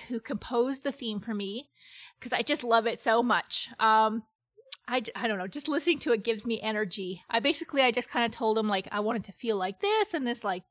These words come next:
and like this. And he sent me back almost exactly what it is that you hear. Um, I, I had him make just some very, very tiny changes just to,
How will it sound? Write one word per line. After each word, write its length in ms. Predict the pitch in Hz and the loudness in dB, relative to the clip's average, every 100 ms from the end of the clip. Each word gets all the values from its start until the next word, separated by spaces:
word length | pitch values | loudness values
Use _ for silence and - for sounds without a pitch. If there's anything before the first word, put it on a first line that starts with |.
| - | -14
and 200 | 202 196 | -10 -8
like 180 | 185 - | -8 0
this. 400 | 392 403 381 - - - - - | 4 4 4 0 -12 -14 -14 -6
And 160 | 226 | -4
he 540 | 233 262 262 254 254 247 | 0 0 0 2 2 0
sent 240 | - 262 | 4 2
me 100 | 254 | 2
back 440 | 240 226 247 277 - - - - | 4 6 6 4 -18 -20 -16 -6
almost 260 | 226 214 | -6 -4
exactly 460 | 214 202 226 - 302 | -2 6 6 6 0
what 120 | 226 | 2
it 120 | 220 | 4
is 140 | 226 214 | 4 2
that 100 | 202 | -4
you 100 | 180 | -6
hear. 480 | - 247 254 381 - _ _ - | -8 -6 -4 -4 -6 _ _ -6
Um, 400 | 208 196 190 190 | -2 0 -2 -4
I, 260 | 208 196 185 - | -6 -6 -8 -6
I 140 | 214 | -6
had 300 | 190 - 208 | -4 -4 -4
him 220 | 214 226 196 _ _ _ _ _ _ | -4 -6 -8 _ _ _ _ _ _
make 280 | 240 220 - | -2 -2 -2
just 220 | 285 269 | -6 -4
some 160 | 269 208 | -4 -4
very, 200 | - 359 | 0 0
very 300 | 247 277 247 | 2 2 2
tiny 340 | 240 254 240 226 | 2 0 -2 -4
changes 540 | - 247 233 233 233 | -6 -4 0 0 0
just 280 | - 220 - | -6 -10 -6
to, 120 | 208 | -8